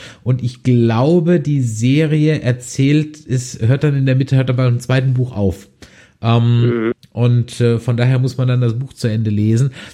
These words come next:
Speaker 1: Aber lohnt sich, absolut lohnt sich, ähm, und macht Spaß zu gucken, wenn man so diesen, über diesen Look so ein bisschen hinwegsehen kann. Ja?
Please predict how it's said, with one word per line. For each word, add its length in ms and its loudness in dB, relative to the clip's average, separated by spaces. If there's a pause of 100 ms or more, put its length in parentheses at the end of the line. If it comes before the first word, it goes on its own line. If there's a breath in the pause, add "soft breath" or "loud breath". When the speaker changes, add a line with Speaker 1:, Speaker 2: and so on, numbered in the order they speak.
(120 loud breath)
Speaker 1:
Aber 260 0
lohnt 300 2
sich, 400 -2
absolut 680 0
lohnt 320 0
sich, 460 -4
ähm, 380 -2 (500)
und 300 -4
macht 240 -4
Spaß 320 -8
zu 100 -8
gucken, 300 -4 (260 loud breath)
wenn 160 0
man 200 2
so 120 4
diesen, 680 0
über 200 2
diesen 180 4
Look 260 2
so 120 -2
ein 80 0
bisschen 260 -2
hinwegsehen 640 -2
kann. 140 -18 (400)
Ja? 200 -10